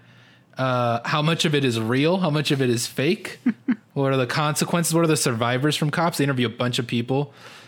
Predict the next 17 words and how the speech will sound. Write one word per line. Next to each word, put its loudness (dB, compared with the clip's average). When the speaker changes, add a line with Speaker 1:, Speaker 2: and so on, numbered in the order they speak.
Speaker 1:
uh, -2
people -2
who 4
have 0
sued 0
cops. -2
Speaker 2:
Mm-hmm. -4
Speaker 1:
They 2
explain, 0
like, 0
the 0
whole 2
thing 0
of, 2
like, 0
how -2
cops -2